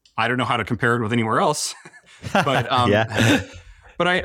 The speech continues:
Speaker 1: but I will say that, you know, Portlanders, Portland companies definitely like to support Portland companies. And so it has been easy to have conversations with folks locally. It's always nice to have
Speaker 2: Mm-hmm.
Speaker 1: that community and, and support of,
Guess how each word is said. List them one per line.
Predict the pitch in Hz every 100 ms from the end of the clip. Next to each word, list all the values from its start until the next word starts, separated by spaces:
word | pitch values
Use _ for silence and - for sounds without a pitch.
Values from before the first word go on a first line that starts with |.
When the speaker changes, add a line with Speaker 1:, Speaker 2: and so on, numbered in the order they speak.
| 185
Speaker 1:
but | 175
I | 180
will | 240
say | 269 277 202
that, | 151
you | 147
know, | 139
Portlanders, | - 175 175 151 147 139 - -
Portland | 151 151 139
companies | - 139 131 123 -
definitely | 127 151 135 123
like | 117 113 113 113
to | 113
support | - - 110 113
Portland | 120 104 104
companies. | 107 110 110 -
And | 104
so | - 107
it | 110
has | 110 104
been | 107 107
easy | 110 110 113
to |
have | 110 -
conversations | 107 101 107 104 107 -
with | 101 -
folks | 101 -
locally. | 101 101 104 101
It's | 95
always | 101 95
nice | 104 92
to | 92
have | 101 87
Speaker 2:
Mm-hmm. |
Speaker 1:
that | 95 - _ _ _
community | - 135 123 120 120 120
and, | 107 104 95
and | 107
support | - 98 110 104
of, | 107 95